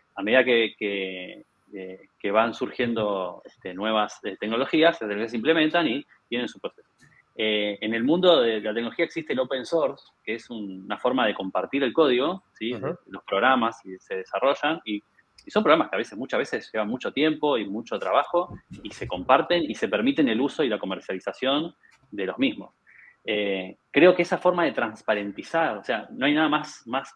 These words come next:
Speaker 1: público que un open source, que es un código abierto de lo, cómo está hecha una aplicación por dentro del cien por ciento. Y todos estos proyectos blockchain y web tres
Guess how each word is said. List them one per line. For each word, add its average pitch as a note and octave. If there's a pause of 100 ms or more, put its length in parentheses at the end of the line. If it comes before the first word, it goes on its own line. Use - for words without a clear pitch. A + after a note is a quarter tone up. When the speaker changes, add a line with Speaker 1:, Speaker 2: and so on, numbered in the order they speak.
Speaker 1:
público D3+
que G#2+
un A2+
open A2
source, C#3+
que G#2+
es -
un A#2
código D#3
abierto C#3+
de A2+
lo, G2
cómo C3
está C3
hecha B2+
una A2+
aplicación A2+
por G#2
dentro C3
del G#2
cien B2
por G2+
ciento. - (540)
Y A#2+
todos D3+
estos D#3
proyectos B2
blockchain B2
y G2+
web G#2
tres B2